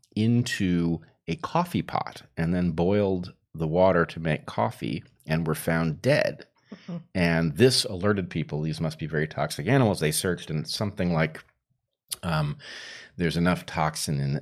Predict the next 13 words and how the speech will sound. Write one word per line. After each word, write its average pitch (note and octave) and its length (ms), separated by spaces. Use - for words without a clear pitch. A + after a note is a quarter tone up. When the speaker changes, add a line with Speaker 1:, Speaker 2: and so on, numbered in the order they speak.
Speaker 1:
in D#2+ 100
an D2+ 180
individual D#2+ 840
newt C#2+ 400
to - 80
kill C#2+ 420
fifty D#2 520
average C#2+ 440
people, D#2 480
something E2 300
like D#2+ 200
that. F2+ 220
Speaker 2:
Yeah. F#3+ 40